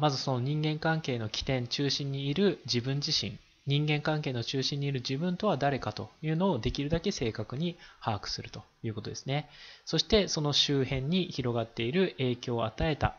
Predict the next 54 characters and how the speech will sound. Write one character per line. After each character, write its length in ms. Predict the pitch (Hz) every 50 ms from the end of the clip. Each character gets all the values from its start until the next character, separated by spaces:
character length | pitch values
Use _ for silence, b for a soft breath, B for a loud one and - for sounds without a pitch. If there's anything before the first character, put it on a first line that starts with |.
| - -
ま 80 | 131
あ、 20 | 123
自 140 | 117 127
分 160 | 120 127 127 123
自 220 | 131 123 - 123
身 40 | 107
を 60 | 104 -
作 200 | - - - 165
っ 20 |
て 220 | 160 - - 117 107
い 80 | 107
る 220 | 107 131 135 131 - B B B B B B B B B B B B B B _ _ _ _ _ _ _ _ _ _ -
周 240 | - - - 160 156
囲 80 | 135 113
の 160 | 107 - - - _ _
人 220 | - - - 165 180
の 120 | 202 185
人 200 | 143 117 117 113
間 160 | 107 104 101
関 180 | 101 104 104 98
係 160 | - - 104
と 100 | - - - - - -
い 80 | 127
う 60 | 113 -
こ 80 | 107
と 80 | - -
で 60 | -
す 120 | - -
ね。 280 | 135 135 139 139 - - B B B B B B
で、 80 | - 156
こ 120 | - 175
れ 60 | 185 208
は 60 | 190
も 100 | 185 180
う 20 |
卵 400 | - 180 160 175 180 175 165 156
が 100 | 139 127
先 260 | - - 127 - -
か 100 | - 180
鶏 440 | 160 139 131 127 120 120 - 123 123
が 100 | 123 120
先 300 | - - 120 - - -
か 240 | - 120 113 - - - - _ -
と 80 | 135
い 220 | 127 123 123 120 120
う 40 |
よ 120 | 131 151 160
う 20 |
な 120 | 143 113 104
感 260 | - 120 113 110 110
じ 120 | 117 120
な 120 | 117 120 117
の 140 | 110 107
で、 260 | 107 131 131 120 107